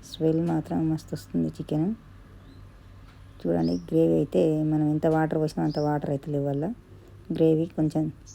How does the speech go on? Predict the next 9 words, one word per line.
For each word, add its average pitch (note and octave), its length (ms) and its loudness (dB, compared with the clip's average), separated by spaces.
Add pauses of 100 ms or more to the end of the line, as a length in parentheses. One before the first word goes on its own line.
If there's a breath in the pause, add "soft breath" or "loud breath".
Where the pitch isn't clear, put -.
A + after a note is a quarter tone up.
(580)
చిక్కగా F3 520 4
వచ్చింది, D#3 260 -2 (100)
టమాటా, D#3+ 400 4
ఉల్లిగడ్డ D3+ 280 2 (100)
వేయడం D3 300 2
వల్ల. D3 140 0 (3750)
చికెన్ F#3+ 360 -2
మొత్తం E3+ 240 0 (120)
కంప్లీట్గా D#3+ 420 2